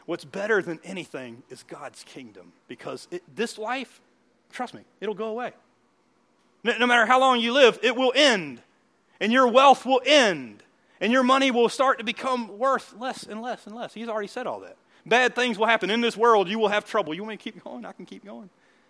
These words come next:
I can tell you all the things. Because sometimes we don't believe it. We think it's utopia here. And when it rocks our world, let me tell you something. When,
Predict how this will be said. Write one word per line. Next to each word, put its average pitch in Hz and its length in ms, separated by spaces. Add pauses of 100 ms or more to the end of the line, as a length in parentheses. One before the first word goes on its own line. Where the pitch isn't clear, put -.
(220)
I - 20
can 220 80
tell - 160
you 233 100
all 220 80
the 208 80
things. 220 360 (200)
Because 208 220
sometimes 233 380
we 226 80
don't 226 100
believe 202 220
it. - 20
We 208 100
think 214 220
it's 180 160
utopia 226 460
here. 226 200 (200)
And 202 120
when 240 140
it 214 160
rocks 254 340
our 240 140
world, 220 300
let - 20
me 220 60
tell 247 160
you - 20
something. 160 260 (140)
When, 214 200